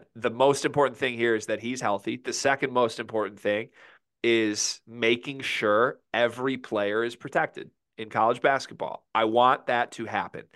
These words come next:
It's clear at this point we need to put some standards in place to make that happen. But it also, like, there's an element of this that is just comical to me of, like,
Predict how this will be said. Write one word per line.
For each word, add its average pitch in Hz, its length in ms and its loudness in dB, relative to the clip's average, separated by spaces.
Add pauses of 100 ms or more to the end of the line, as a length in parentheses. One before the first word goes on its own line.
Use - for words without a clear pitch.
(280)
It's 101 180 -4
clear 143 340 6
at 135 120 4
this 135 180 2
point 123 320 0
we 113 160 -6
need 110 340 -6
to 104 480 -2 (380)
put 104 160 -2
some 113 160 -10
standards 104 520 -4
in 101 100 -14
place 107 280 -2
to 110 80 -12
make 98 280 -8
that 110 200 -2
happen. 170 300 0 (640)
But 95 340 0 (600)
it 123 100 4
also, 123 380 6
like, 113 200 2
there's 127 220 2
an 131 140 0
element 123 440 4
of 107 140 0
this 104 220 -4
that 98 160 -4
is 95 160 -6
just - 200 -14
comical 87 460 -4
to - 140 -16
me 78 160 -12
of, 78 120 -14
like, 80 220 -10